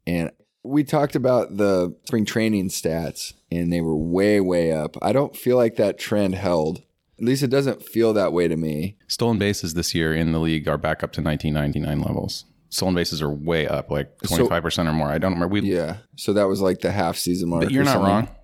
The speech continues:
Speaker 2: They were running all the time in spring training because they're trying to test it out. They're probably seeing, like,
Speaker 1: Yeah.
Speaker 2: and it's working.
Speaker 1: Just send 'em. I don't know. It didn't really seem like much of a factor. It seemed like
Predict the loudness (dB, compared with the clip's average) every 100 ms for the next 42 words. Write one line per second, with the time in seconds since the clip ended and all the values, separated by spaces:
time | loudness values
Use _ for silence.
0 | -4 -2 2 2 2 2 0 0 0 2
1 | 2 2 0 0 -2 -2 -2 -4 -2 -4
2 | -4 -10 _ -8 -4 0 0 0 0 0
3 | 0 -2 0 0 -2 -2 0 -2 -2 -2
4 | 0 0 0 0 0 -2 -4 -6 -6 -8
5 | -10 -10 -16 -18 _ -4 -2 -2 -2 -2
6 | 0 -2 -4 -10 _ _ _ _ _ _
7 | _ _ -4 0 2 2 2 2 2 0
8 | 0 0 2 0 0 -4 -2 -2 -2 0
9 | 0 0 -2 -8 -2 0 2 2 0